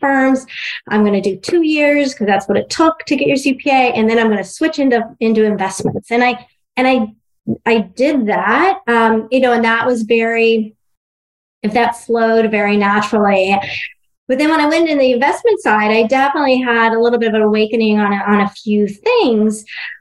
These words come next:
One of which was that I had to learn that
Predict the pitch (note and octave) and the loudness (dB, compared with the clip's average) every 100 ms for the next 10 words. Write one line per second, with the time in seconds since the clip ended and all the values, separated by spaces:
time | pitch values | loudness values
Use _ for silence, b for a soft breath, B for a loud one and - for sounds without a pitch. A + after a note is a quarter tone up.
0 | _ - - C#4 D4+ C#4 C4 C4 - B3 | _ -20 -2 0 2 2 0 0 -2 0
1 | A#3 A#3 A3+ G#3+ - A3+ A#3 A#3 C4 C#4+ | 2 2 0 -4 -2 0 2 0 -2 0
2 | C4 B3 B3 A#3+ A3 G#3 G#3 G3+ | 2 2 2 2 2 0 -2 -4